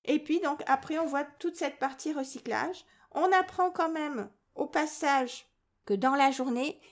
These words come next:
ils peuvent collecter jusqu'à dix mille kilos de déchets avec un camion. Donc c'est juste énorme. Ce que j'aime bien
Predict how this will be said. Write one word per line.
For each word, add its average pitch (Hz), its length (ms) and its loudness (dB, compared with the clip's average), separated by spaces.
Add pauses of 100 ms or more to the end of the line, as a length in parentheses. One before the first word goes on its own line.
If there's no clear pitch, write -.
ils 254 140 0
peuvent 269 220 2
collecter 262 440 0
jusqu'à 247 320 -2
dix 262 300 -2
mille 277 360 -2 (180)
kilos 262 520 -2 (100)
de 214 80 -4
déchets 240 600 -4
avec 196 380 -6
un 240 120 -4
camion. 202 400 -4 (300)
Donc 202 80 -12
c'est 208 140 -14
juste 240 480 2 (320)
énorme. 233 480 0 (1160)
Ce - 120 -12
que 381 140 4
j'aime 370 240 6
bien 370 160 2